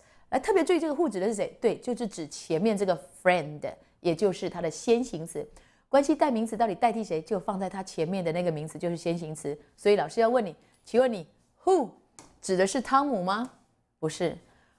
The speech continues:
Who 指的是 one 吗？不对。Who 指的是谁？前面的先行词啊。Who 指的是 boys。所以啊，这一个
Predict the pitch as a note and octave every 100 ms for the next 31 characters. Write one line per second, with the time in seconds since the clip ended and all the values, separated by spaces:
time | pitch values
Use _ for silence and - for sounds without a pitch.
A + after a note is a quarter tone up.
0 | _ - G4 E4 F#3 - - - G3 F#3
1 | G3 C4 B3+ C#4+ A#3+ G3 F#3+ A3 _ _
2 | D#3+ D#3 F#3 D3 - - B3+ F#3 E3+ G3+
3 | F3+ D3+ F3 _ _ _ _ - C4+ C4+
4 | G4+ F#4 D#4 - F#4 F#4+ C4+ D#4 - A#3+
5 | C#4+ E4 G4 - - - _ _ _ _
6 | _ _ _ _ _ _ _ _ _ -
7 | F#4+ D#4 G3+ G3+ B3+ F#3+ A#3+ C4 G3+ E3
8 | - - - _ _ _ _ - C#4+ F4
9 | A#3 F3 - _ _ E4+ E4 D#4 C#4